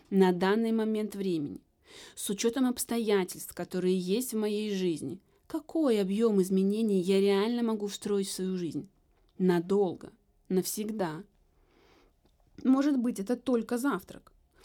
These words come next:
Я могу добавить завтрак. Может быть, это только взвешивание и подсчёт калорийности блюд без создания дефицита калорий.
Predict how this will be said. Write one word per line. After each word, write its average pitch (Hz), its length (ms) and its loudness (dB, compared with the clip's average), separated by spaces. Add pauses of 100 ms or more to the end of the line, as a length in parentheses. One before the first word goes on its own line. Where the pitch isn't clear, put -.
(140)
Я 226 240 0
могу 269 240 4
добавить 208 460 -2
завтрак. - 540 -16 (920)
Может 208 420 4
быть, 247 280 -4
это 226 160 -6
только 277 400 0
взвешивание 226 840 -2
и - 120 -8
подсчёт 233 440 -6
калорийности 247 600 -4
блюд 202 320 -2
без 202 220 -2
создания 202 500 0
дефицита 185 500 -8
калорий. - 420 -16